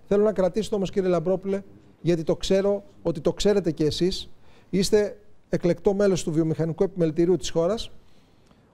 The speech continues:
ότι θα το πω και πάλι, γιατί πρέπει να γίνει κατανοητό, ότι σε ετήσια βάση αυτός ο κρατικός προϋπολογισμός, το Ταμείο του Υπουργείου Εργασίας,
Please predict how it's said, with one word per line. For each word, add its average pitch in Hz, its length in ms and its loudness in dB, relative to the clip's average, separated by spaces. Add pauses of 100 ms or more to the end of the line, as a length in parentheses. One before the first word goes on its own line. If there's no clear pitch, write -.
ότι 175 240 0
θα 180 140 0
το 185 140 2
πω 240 380 4
και 202 140 0
πάλι, 175 520 0 (200)
γιατί 185 240 0
πρέπει 254 340 4
να 208 60 2
γίνει 175 240 0
κατανοητό, 147 680 -2 (480)
ότι 190 340 2
σε - 180 2
ετήσια 247 580 2
βάση 196 480 -2 (520)
αυτός 220 380 0
ο 277 60 2
κρατικός 240 460 2
προϋπολογισμός, 190 920 2 (200)
το 214 140 4
Ταμείο 214 720 0 (340)
του 226 100 2
Υπουργείου 208 380 2
Εργασίας, 233 640 2